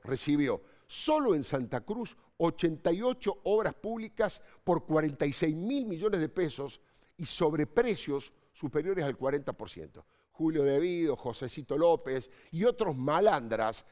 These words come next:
van a seguir el juicio desde la cárcel, van a declarar por Skype. Cristina debe estar de cuerpo presente, pero Rosati, Horacio, Lorenzetti, Ricardo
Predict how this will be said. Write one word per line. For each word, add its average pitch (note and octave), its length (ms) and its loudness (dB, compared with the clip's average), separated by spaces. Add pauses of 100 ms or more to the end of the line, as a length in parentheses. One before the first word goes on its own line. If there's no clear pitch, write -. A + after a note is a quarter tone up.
(200)
van A#3+ 160 6
a F3 40 4
seguir G3 240 0
el E3 100 2
juicio F#3 360 -2
desde B2+ 180 0
la C3 120 -2
cárcel, B2 580 -2 (180)
van F3 180 0
a D3 40 0
declarar C3 500 0
por B2+ 220 -6
Skype. A#2 420 -4 (600)
Cristina E3+ 420 -4
debe A#2 140 -2
estar C#3+ 260 -2
de A#2 100 -6
cuerpo C3 340 -4
presente, B2 500 -6
pero - 460 -6
Rosati, D#3 600 -2 (100)
Horacio, C3+ 600 2 (520)
Lorenzetti, D#3+ 1000 2
Ricardo C3 720 0